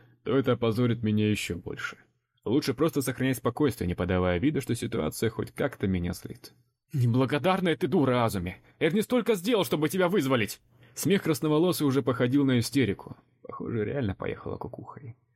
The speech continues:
Наша трио собирала все больше и больше внимания посетителей кофейни.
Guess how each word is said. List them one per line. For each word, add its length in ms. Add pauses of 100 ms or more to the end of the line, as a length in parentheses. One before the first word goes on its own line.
(360)
Наша 300
трио 280
собирала 680
все 200
больше 440
и 20
больше 380
внимания 500
посетителей 600
кофейни. 600